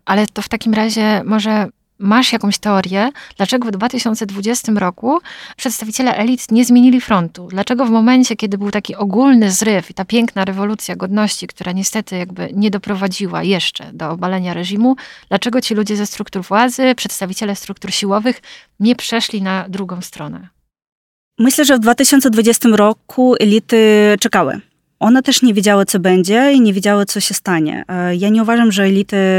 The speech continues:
Speaker 2: w dwa tysiące dwudziestym roku bardzo wszyscy wspierały Łukaszenkę. Myślę, że to nie było, nie, nie jest to prawdą. Czekały na reakcję Rosji i wtedy Putin powiedział, że wesprze reżim,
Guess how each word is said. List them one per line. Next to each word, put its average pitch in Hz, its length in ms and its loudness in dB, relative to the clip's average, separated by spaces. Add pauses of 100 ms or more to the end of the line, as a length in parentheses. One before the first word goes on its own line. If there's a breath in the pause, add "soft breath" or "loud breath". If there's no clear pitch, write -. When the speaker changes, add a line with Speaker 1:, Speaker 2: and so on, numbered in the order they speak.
(100)
Speaker 2:
w 180 60 -4
dwa 185 160 -4
tysiące 196 340 -4
dwudziestym 185 460 -4
roku 180 560 -4
bardzo 185 540 -2
wszyscy 175 560 -4
wspierały 170 520 -6
Łukaszenkę. 165 680 -10
Myślę, 185 280 -8
że 180 80 -8
to 185 120 -6
nie 190 140 0
było, 170 640 -4
nie, 185 120 -2
nie 202 160 2
jest 175 140 -6
to - 60 -20
prawdą. 180 380 -12 (760 loud breath)
Czekały 226 380 2
na 202 200 6
reakcję 180 380 2
Rosji 175 440 0 (240)
i 202 60 -4
wtedy 233 320 -2
Putin 196 640 0
powiedział, 185 520 -2
że 175 560 0
wesprze 165 800 -4 (120)
reżim, 208 360 2